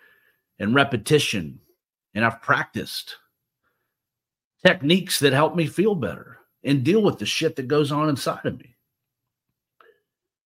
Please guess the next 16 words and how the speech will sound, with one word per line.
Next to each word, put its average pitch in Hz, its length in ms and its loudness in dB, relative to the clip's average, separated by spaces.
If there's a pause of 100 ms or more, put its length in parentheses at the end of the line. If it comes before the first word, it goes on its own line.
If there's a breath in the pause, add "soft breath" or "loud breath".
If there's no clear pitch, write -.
(760)
And 143 100 -2
let 220 100 6
me 220 80 8
just 175 200 6
hit 165 140 8
on 143 160 6
this. 135 220 4
I 139 80 0
gotta 139 200 2
get 123 140 2
off 123 220 2
because 101 220 -14
I 117 80 -4
gotta 110 200 -2
drive 110 380 0
downtown 110 760 -4